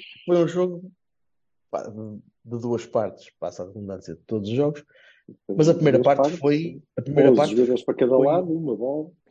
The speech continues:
Speaker 1: Opa, a primeira parte deu-me ali um, um certo, um tédio, pronto. A primeira parte foi, foi aborrecida, sempre controlada, sempre sem, sem grandes, sem grandes percalços,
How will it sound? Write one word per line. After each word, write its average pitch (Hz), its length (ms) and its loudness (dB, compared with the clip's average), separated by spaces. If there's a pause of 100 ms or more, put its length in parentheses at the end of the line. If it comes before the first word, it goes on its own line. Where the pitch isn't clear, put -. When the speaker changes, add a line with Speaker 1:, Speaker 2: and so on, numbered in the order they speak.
(340)
Speaker 1:
Opa, - 200 -6
a - 160 -6
primeira 143 320 0
parte 131 320 -4
deu-me 127 220 -4
ali 123 220 -2
um, 117 380 -12 (760)
um 117 120 -12
certo, 107 420 -4 (1400)
um 170 180 -4
tédio, 95 460 -4
pronto. - 220 -12 (800)
A 113 60 -10
primeira 123 240 0
parte 127 280 0
foi, 120 300 -4
foi 123 180 0
aborrecida, 120 400 -6
sempre 262 260 -6
controlada, 156 440 0
sempre 120 300 -6
sem, 113 480 -6
sem 113 220 -10
grandes, 110 600 -10
sem 107 220 -8
grandes 104 300 -4
percalços, - 500 -4